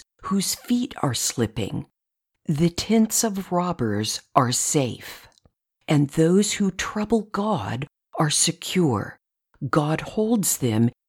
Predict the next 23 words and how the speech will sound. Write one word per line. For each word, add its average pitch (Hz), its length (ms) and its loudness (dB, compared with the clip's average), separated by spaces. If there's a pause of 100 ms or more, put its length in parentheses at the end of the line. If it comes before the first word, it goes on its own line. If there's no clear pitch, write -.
(180)
in 120 200 6
his 120 320 0
hands. 135 840 2 (680)
But 147 380 0
ask 160 380 -4
the 208 280 -4
animals, 123 760 4 (180)
and 165 220 6
they 202 200 6
will 131 220 0
instruct 143 640 2
you. 107 300 -2 (520)
Ask - 420 -2
the 165 120 4
birds 160 580 2
of 160 140 -4
the 160 80 2
sky, 117 640 -2
and 131 180 6
they 165 220 8
will 170 200 0
tell 110 320 -2
you. 107 400 -2